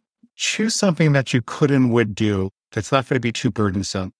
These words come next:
It's a low bar, so you can go to kindergarten before you go to college. And then start watching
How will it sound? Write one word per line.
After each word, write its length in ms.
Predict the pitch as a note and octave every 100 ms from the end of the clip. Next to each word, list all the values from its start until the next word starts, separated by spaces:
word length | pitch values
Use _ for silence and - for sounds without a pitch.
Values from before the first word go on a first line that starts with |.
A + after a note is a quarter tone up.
| _ -
It's 160 | -
a 60 | A#2+
low 180 | C3+ C#3+
bar, 320 | A#2+ A#2 A#2
so 140 | -
you 120 | G#2
can 140 | F#2 A2+
go 100 | G#2+
to 80 | G2+
kindergarten 520 | - G#2+ - A#2 -
before 220 | G2+ A#2
you 80 | G#2
go 80 | G#2+
to 80 |
college. 520 | - A2 G#2+ G#2+ G2 - _ _ _ _ _ _
And 160 | B2+ A#2+
then 140 | A#2+
start 340 | A#2 - E3+ D#3+
watching 720 | C#3+ D#3 - C3 A2+ A2